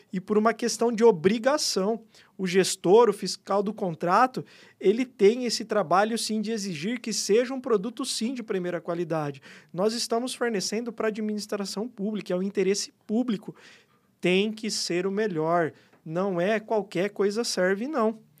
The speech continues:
Então, isso é muito importante que você tenha ciência disso no momento da sua contratação, no momento que você tá participando. E, principalmente, a questão do prazo.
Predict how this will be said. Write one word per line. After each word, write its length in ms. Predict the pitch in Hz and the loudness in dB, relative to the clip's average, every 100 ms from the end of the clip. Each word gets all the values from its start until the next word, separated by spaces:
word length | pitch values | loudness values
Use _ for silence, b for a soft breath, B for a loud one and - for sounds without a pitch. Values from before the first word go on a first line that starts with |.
| B B B | B B B
Então, 180 | 180 214 | 4 4
isso 160 | 262 | 6
é 40 | 262 | 2
muito 200 | 262 277 | 0 -2
importante 440 | 277 233 202 254 | 2 2 2 -2
que 60 | 262 | -2
você 220 | 254 269 | -2 -2
tenha 300 | - 262 294 | 0 -2 0
ciência 400 | - 247 254 220 | -2 -2 -2 -4
disso 240 | 190 247 | -4 -6
no 80 | 254 | -6
momento 340 | 233 226 220 214 | -4 -2 -4 -4
da 80 | 202 | -4
sua 200 | 202 196 | -2 -6
contratação, 540 | 202 190 196 190 202 | -4 -6 -6 -4 -4
no 80 | 214 | -4
momento 260 | 208 202 202 | -2 -2 -4
que 80 | |
você 220 | 190 196 196 | -6 -4 -2
tá 160 | 196 | -4
participando. 840 | 196 190 190 - - 202 185 139 - B B B - | -2 -2 -2 -6 0 2 2 -2 -10 B B B -10
E, 60 | |
principalmente, 640 | 165 160 165 - 294 240 - | -4 -2 -2 0 0 0 -2
a 60 | |
questão 260 | 156 160 160 | -4 -4 -4
do 80 | 196 | -2
prazo. 540 | 262 247 202 143 135 | 2 4 4 2 -8